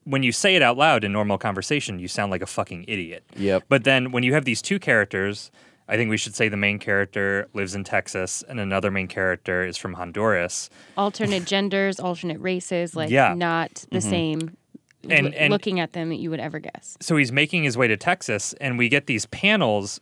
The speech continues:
Speaker 1: where it's showing each of them in their different settings, but there's, like, the, the same sky that they're living under in the middle. You know, you look at it, and it actually affects you.
Speaker 4: Do you think that has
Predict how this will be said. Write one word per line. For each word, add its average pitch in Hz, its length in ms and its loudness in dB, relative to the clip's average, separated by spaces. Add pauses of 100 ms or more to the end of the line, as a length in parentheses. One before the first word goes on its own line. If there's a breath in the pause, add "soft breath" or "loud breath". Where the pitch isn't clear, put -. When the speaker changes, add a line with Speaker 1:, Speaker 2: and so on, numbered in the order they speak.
Speaker 1:
where 110 500 4
it's 117 180 -4
showing 147 360 2
each 147 260 -2
of 127 120 2
them 110 220 0
in 110 140 -6
their 104 120 0
different 110 300 -2
settings, 95 520 -2
but 95 180 -4
there's, 98 280 0
like, 92 260 -6 (100)
the, 101 460 0
the 113 140 -2
same 117 360 0
sky 113 380 2
that 101 180 -2
they're 98 120 -2
living 98 320 -2
under 98 260 -4
in 90 100 -4
the 87 80 -6
middle. 107 380 -2 (380 soft breath)
You 120 100 0
know, 107 180 4
you 123 240 -2
look 131 280 4
at 127 120 4
it, 104 220 0
and 113 100 -2
it 113 140 -2
actually 113 360 2
affects - 380 -4
you. 82 240 -16 (340)
Speaker 4:
Do 143 140 4
you 143 80 10
think 160 280 4
that 135 160 2
has 127 460 4